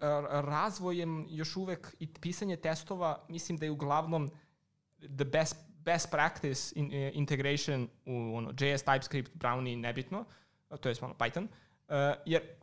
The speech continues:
ko želimo da ga konzumiramo. Isto, spomenu si jednu jako interesantnu stvar, a to je, a, a, a, Fuzzy Finder. Tipa čak, e, e, e,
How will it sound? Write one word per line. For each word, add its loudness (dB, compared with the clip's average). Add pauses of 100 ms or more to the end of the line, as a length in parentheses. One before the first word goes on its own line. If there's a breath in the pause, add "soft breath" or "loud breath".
(160)
ko -4
želimo 6
da 4
ga 4
konzumiramo. 0 (440 soft breath)
Isto, 0
spomenu 4
si 0
jednu 0
jako 4
interesantnu 0
stvar, 0
a 2
to 0
je, 6
a, 0
a, -2
a, -4
Fuzzy 2
Finder. -2 (400 loud breath)
Tipa -2
čak, 0
e, 0
e, 0
e, 0